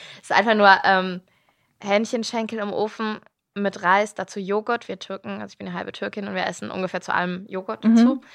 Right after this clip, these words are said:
Speaker 1: Und dann mein, ähm, Lieblingssalat, das ist einfach nur Gurke, Tomate, Minze mit, ähm, Zitrone, Olivenöl und Salz. Das ist ganz easy.
Speaker 2: Lecker.
Speaker 1: Und René flucht schon immer ein bisschen, weil das gibt's eigentlich einmal die Woche.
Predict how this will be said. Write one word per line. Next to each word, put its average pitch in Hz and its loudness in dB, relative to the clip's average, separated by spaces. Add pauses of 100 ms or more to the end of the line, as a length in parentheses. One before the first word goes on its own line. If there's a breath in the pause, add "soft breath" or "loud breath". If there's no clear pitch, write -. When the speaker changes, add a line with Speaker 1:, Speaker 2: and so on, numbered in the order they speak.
(400 loud breath)
Speaker 1:
Und 196 -4
dann 190 0
mein, 180 0
ähm, 185 -4
Lieblingssalat, 196 -2
das 185 -18
ist - -14
einfach 185 -10
nur 185 -4
Gurke, 190 -6
Tomate, 185 -6
Minze 180 -6
mit, 175 -10
ähm, 185 -8 (280 soft breath)
Zitrone, 233 -6
Olivenöl 196 -10
und 247 -10
Salz. - -14
Das 190 -12
ist - -20
ganz 220 4
easy. 196 0
Speaker 2:
Lecker. 202 0
Speaker 1:
Und 208 0
René 214 0
flucht 240 -6
schon 233 -2
immer 208 0
ein 208 0
bisschen, 220 -2
weil 190 2
das 185 -6
gibt's 208 -12
eigentlich 196 -6
einmal 196 -2
die 180 -8
Woche. 233 -2